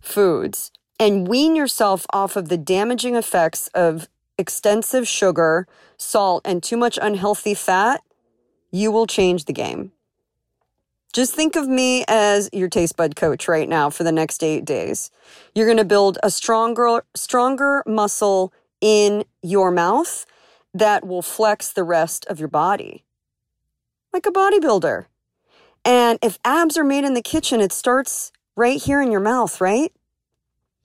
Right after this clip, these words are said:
So here's how we unlock it. Every day for eight days, you explore at least five flavor combinations for a reason.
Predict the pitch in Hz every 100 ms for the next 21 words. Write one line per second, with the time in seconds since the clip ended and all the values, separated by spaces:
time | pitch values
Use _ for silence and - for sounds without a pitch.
0 | _ _ - - - - - - 254 240
1 | 233 226 - _ - 294 311 320 269 269
2 | 247 220 190 170 143 - - - - 262
3 | 302 311 339 320 208 175 147 147 - 196
4 | - 196 202 175 180 156 135 151 175 196
5 | 180 - - 220 202 170 156 156 _ _
6 | - 214 208 220 208 - - 233 247 254
7 | 262 - 214 196 185 170 185 175 160 151
8 | 156 160 160 - 180 160 151 147 143 -
9 | -